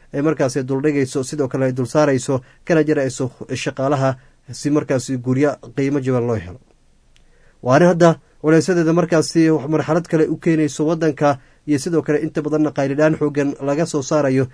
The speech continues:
tilaabada markaasi xukuumadda ay qaadayso. Laakiin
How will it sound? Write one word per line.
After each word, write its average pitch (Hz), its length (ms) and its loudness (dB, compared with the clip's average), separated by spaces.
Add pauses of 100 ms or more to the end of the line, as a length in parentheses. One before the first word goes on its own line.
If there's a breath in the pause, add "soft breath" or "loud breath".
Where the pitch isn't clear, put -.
(180 soft breath)
tilaabada 143 420 2
markaasi 147 420 -2
xukuumadda 131 420 -2
ay 120 60 -2
qaadayso. 104 480 -6 (580)
Laakiin 123 440 0